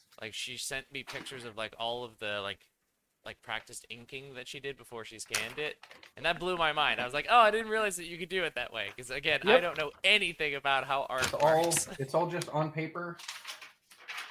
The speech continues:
Speaker 2: Bunch of freaky little guys just on paper.
Speaker 1: Look at that freaky little guy. He actually had
Speaker 2: I
Speaker 1: a smile, it looked like. Maybe he's
Speaker 2: Yeah, he's
Speaker 1: having a
Speaker 2: happy.
Speaker 1: good time.
Speaker 2: He's in a vat. It's no big deal. Um, I'm actually inspired a lot by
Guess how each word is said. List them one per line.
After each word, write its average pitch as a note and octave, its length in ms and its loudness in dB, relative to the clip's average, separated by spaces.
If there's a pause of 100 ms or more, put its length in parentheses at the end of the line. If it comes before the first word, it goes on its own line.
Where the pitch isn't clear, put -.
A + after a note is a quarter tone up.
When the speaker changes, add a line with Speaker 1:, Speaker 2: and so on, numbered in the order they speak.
(1000)
Speaker 2:
Bunch C#3+ 180 2
of C#3 80 -6
freaky D3+ 260 -2
little D3 220 2
guys D3+ 520 6
just - 200 -10
on C3 180 4
paper. D#3 220 0
Speaker 1:
Look - 80 2
at - 40 2 (120)
that - 60 -8
freaky D3+ 300 -4
little C3+ 240 -6
guy. A2 420 0 (380)
He B3+ 80 -4
actually A3 220 8
had A#3 100 4
Speaker 2:
I - 20 0
Speaker 1:
a - 20 -6
smile, E3+ 460 0
it A2 140 -8
looked A2 180 -12
like. G2+ 260 -4 (380)
Maybe D3+ 180 -10
he's - 60 -6
Speaker 2:
Yeah, F4+ 140 4
he's G#4 180 4
Speaker 1:
having B3+ 80 6
a E3 100 8
Speaker 2:
happy. G3+ 120 2
Speaker 1:
good B3 80 -2
time. G#3 120 0
Speaker 2:
He's A#3+ 120 -2
in C4 80 2
a G#3 40 0
vat. C#3+ 440 0
It's A#3+ 180 -8
no G3 100 -2
big D3+ 160 -2
deal. C3 260 -6 (600)
Um, D3 520 0 (500)
I'm G#3+ 160 2
actually D4+ 380 0
inspired F#3+ 500 2
a E3 80 2
lot C#3+ 360 6
by B2 460 6